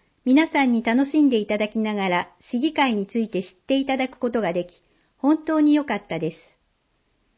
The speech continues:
ツアー中は子どもたちだけでなく、保護者の方々からも質問が飛び交い、議会だけでなく、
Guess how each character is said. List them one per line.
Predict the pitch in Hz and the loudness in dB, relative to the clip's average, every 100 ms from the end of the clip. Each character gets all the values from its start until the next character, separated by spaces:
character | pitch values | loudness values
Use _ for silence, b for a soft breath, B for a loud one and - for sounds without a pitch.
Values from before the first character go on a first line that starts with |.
| _ _ _ | _ _ _
ツ | - 285 320 | -2 2 4
ア | 339 | 2
ー | |
中 | 330 294 285 | -2 0 2
は | 262 254 | 2 0
子 | - 254 | -2 0
ど | 302 | 2
も | 320 | 2
た | 262 | -2
ち | 240 | -4
だ | 196 190 | -6 -2
け | 220 | -2
で | 196 | -2
な | 196 | -4
く、 | - 175 180 b b b | -6 -8 -8 b b b
保 | - 254 | -2 0
護 | 320 | 2
者 | 311 | 2
の | 262 233 | 0 0
方 | 214 254 | -2 -2
々 | 233 220 | -2 -4
か | 202 190 | -4 -2
ら | 180 | -2
も | 180 185 | -4 -8
質 | - 285 | -4 2
問 | 285 277 | 4 6
が | 254 | 2
飛 | 240 214 | -2 -6
び | 208 | -6
交 | 208 185 - | -4 -4 -6
い、 | _ _ _ _ - | _ _ _ _ -6
議 | 262 294 | -2 2
会 | 294 269 | 2 2
だ | 220 | 0
け | 226 247 | -2 -2
で | 214 | 0
な | 202 | -2
く、 | 202 185 180 | -4 -6 -6